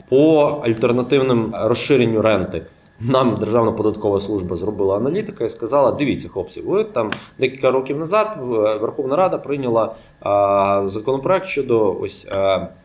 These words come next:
м, скважин, які понад п'ять тисяч кілометрів, е,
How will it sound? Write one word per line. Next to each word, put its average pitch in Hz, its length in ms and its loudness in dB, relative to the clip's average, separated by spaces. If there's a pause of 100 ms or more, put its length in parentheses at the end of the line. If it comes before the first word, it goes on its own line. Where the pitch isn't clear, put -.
(260)
м, 92 540 -6
скважин, 107 440 0
які 101 260 -2
понад 110 480 0
п'ять 92 200 -2
тисяч - 300 -10
кілометрів, 165 540 -2 (320)
е, - 80 -4